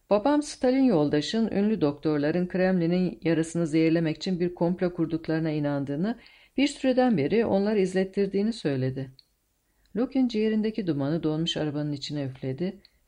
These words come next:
Vukaşin'in babası Kremlin'de güçlü dostları bulunan bir parti görevlisiydi. Lukin elini salladı. "Baban fikirlerini kendine saklasa daha doğru olur. Hiç olmazsa mahkemeler görevlerini yapıncaya kadar.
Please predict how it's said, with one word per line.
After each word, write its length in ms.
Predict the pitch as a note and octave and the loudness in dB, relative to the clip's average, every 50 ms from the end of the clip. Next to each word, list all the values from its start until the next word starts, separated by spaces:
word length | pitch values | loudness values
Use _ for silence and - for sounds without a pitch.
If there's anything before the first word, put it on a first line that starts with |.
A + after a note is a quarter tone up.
| - | -14
Vukaşin'in 500 | G3+ - B3+ B3 A#3 - D3+ D3 C#3 C3+ | -6 -4 -2 -2 -2 -2 -4 -2 -2 -2
babası 520 | C#3 C3+ C3 C3+ C3+ - - G3+ G#3 G#3 - - _ _ _ | -2 -2 -2 -4 -6 -6 -6 -6 -6 -6 -8 -14 _ _ _
Kremlin'de 500 | - - G#3 G#3+ G#3 F#3+ D#3 C#3+ D3 D#3+ | -6 -2 -2 0 0 0 0 0 -2 -2
güçlü 320 | E3 D#3+ D3+ - - - D#3 | -2 -2 -4 -8 -8 -6 -6
dostları 420 | D3+ D3 D3 - - D3+ D3 C#3+ | -6 -6 -6 -6 -6 -6 -6 -6
bulunan 340 | C#3 C#3 C#3+ D#3 E3 E3+ E3 | -6 -6 -4 -4 -4 -4 -2
bir 180 | F3 F3 F3 - | -4 -4 -4 -6
parti 340 | E3+ D#3 D3+ D3+ - E3 | -6 -6 -6 -6 -6 -6
görevlisiydi. 840 | C#3+ D3 C#3+ C#3 C#3 C3 C3 C3+ C3 - - C#3 C3+ C3 - C#3 C#3 - _ _ _ - | -4 -4 -4 -4 -4 -4 -6 -6 -8 -8 -8 -10 -8 -8 -10 -12 -12 -14 _ _ _ -4
Lukin 400 | D#3 D#3 D#3 D#3 - E3+ F#3 - - | -4 -4 -4 -2 -4 -4 -4 -4 -2
elini 300 | - D#3 D3+ D3+ D#3 D#3 | -2 -2 0 -2 -4 -4
salladı. 640 | - - C#3 C3 C3+ C3 C3+ C3+ C3+ D#3 G3 A3+ - - _ _ _ _ _ _ _ _ _ _ - | -6 -6 -6 -6 -4 -4 -4 -4 -4 -4 -6 -6 -8 -12 _ _ _ _ _ _ _ _ _ _ 0
"Baban 300 | A3 B3 D4 D4+ D#4+ D#4 | 2 2 4 2 2 2
fikirlerini 520 | D4+ C#4 - C4+ B3+ C4 C4 B3+ C4 C4 | 0 0 0 0 2 4 4 4 2 2
kendine 400 | C4+ A#3+ A#3 A#3 A3+ A#3 A#3 A#3+ | 2 2 2 2 2 2 2 0
saklasa 720 | A#3 - - C#3 C3+ - C3+ C#3 C3+ - G#3+ A3 G3 - | 0 -2 -4 -4 -2 -2 -4 -4 -4 -4 -4 -4 -2 2
daha 240 | G3 F#3+ G#3 G#3+ G3 | 2 2 2 2 2
doğru 280 | E3 D#3+ D#3 D3 D3 D3 | 2 2 2 2 2 0
olur. 320 | C#3+ C#3 C3+ C#3+ - - - | 0 0 -2 -4 -6 -6 -8
Hiç 160 | F3 F3 - | -6 -2 0
olmazsa 360 | E3 D#3 D3+ D3+ D#3 - - | 0 2 2 0 -2 -2 -2
mahkemeler 600 | D#3 D#3+ D#3 E3 - - D#3+ D#3 D#3 E3 F#3 G3 | -2 0 0 -2 -2 -4 -2 -2 0 0 0 0
görevlerini 540 | F#3 - E3 D#3 D#3+ D#3+ D3 D3+ D3+ D#3+ F3 | 0 2 2 2 4 2 2 0 0 0 0
yapıncaya 540 | F3 D#3+ E3 - D#3 D#3 - D3+ C#3+ C#3 C3+ | 0 0 -2 -2 -4 -4 -2 -4 -4 -4 -6
kadar. 320 | - D3 C3+ C#3 C#3 - | -6 -4 -4 -4 -4 -6